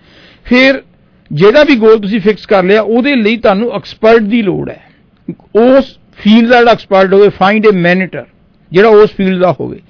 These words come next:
ਜੇ ਸਪੋਰਟਸ ਜਾਂ ਨਾ, ਸਪੋਰਟਸ ਦਾ ਕੋਈ ਕੋਚ ਚਾਹੀਦਾ ਹੈ। ਫਿਰ ਤੁਸੀਂ ਪਹਿਲੇ ਦਿਨ ਨਹੀਂ ਸਕਸੈਸ ਹੋ ਸਕਦੇ, ਇਹ ਪਹਿਲਾਂ ਦਿਮਾਗ 'ਚ ਪਾ ਲਓ ਕਿ ਮੈਂ ਬ-, ਕੋਸ਼ਿਸ਼ ਕਰੀ ਜਾਂ ਨਹੀਂ ਹੈ,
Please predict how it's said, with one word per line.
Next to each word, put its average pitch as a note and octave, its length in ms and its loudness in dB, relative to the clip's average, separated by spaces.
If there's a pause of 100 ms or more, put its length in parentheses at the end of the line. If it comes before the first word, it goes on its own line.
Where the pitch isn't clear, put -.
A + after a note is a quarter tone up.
(240)
ਜੇ G#3 160 2
ਸਪੋਰਟਸ G3+ 500 0
ਜਾਂ A3 140 0
ਨਾ, B3 120 -2
ਸਪੋਰਟਸ F#3+ 360 -2
ਦਾ G#3+ 100 0
ਕੋਈ G#3 140 -4
ਕੋਚ F#3 360 -4
ਚਾਹੀਦਾ E3 260 -12
ਹੈ। - 60 -20 (440)
ਫਿਰ B3+ 420 0 (340)
ਤੁਸੀਂ A3+ 280 -2
ਪਹਿਲੇ B3+ 340 2
ਦਿਨ C4 160 0
ਨਹੀਂ B3+ 140 -2
ਸਕਸੈਸ A#3+ 460 -6
ਹੋ A#3+ 80 -4
ਸਕਦੇ, G#3+ 380 -10 (380)
ਇਹ B3 120 -2
ਪਹਿਲਾਂ B3 340 0
ਦਿਮਾਗ G3+ 360 0
'ਚ G#3+ 100 -14
ਪਾ G3+ 160 0
ਲਓ A3+ 180 2
ਕਿ A#3 200 -2
ਮੈਂ G#3+ 760 -2 (580)
ਬ-, C#3 180 -6 (120)
ਕੋਸ਼ਿਸ਼ A#3 400 0
ਕਰੀ A3+ 260 0
ਜਾਂ B3+ 120 2
ਨਹੀਂ B3+ 200 0
ਹੈ, F3 100 -8